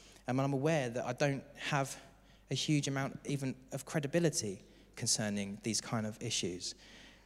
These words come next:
Um, I'm not, like, a missionary type. I don't have a background of fighting these kind of battles.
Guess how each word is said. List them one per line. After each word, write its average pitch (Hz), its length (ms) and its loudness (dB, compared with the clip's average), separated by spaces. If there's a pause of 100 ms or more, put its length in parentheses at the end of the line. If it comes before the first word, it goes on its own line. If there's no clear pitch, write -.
Um, 107 400 0
I'm 123 200 4
not, - 220 -2
like, 123 160 -4
a 123 40 0
missionary 120 500 0
type. 117 300 -2
I 127 60 0
don't 135 220 -2
have - 240 -2
a 120 60 0
background 120 720 0 (440)
of 113 80 0
fighting 131 480 0
these 120 160 0
kind 117 280 -4
of 107 160 -10 (280)
battles. 110 640 0